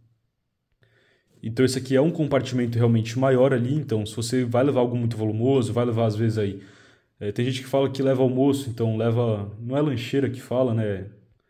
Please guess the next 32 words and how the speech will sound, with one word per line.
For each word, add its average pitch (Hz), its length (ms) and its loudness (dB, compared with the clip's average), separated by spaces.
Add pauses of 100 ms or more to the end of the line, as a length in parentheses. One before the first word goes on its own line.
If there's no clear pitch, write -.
(600)
um 135 100 -8
marmitex, 143 680 2
alguma 123 220 0
coisa 131 240 2
maior, 117 360 4
tem 117 140 -2
gente 117 180 0
que - 80 -4
leva 123 240 2
tênis, 123 480 0
tem 120 140 -4
gente 113 200 -4
que - 120 -4
leva, 113 460 2 (300)
tem - 80 -12
bastante 123 260 0
gente 139 120 -2
que - 60 -10
fala 131 160 2
que 120 100 -8
faz 127 260 2
luta, 139 300 0
então 117 220 0
leva 120 180 2
um 123 80 -2
kimono 123 480 0
grande 117 280 0
na 110 80 -2
mochila 110 340 -4
e 117 40 0
tudo 113 160 -4
mais. 131 380 0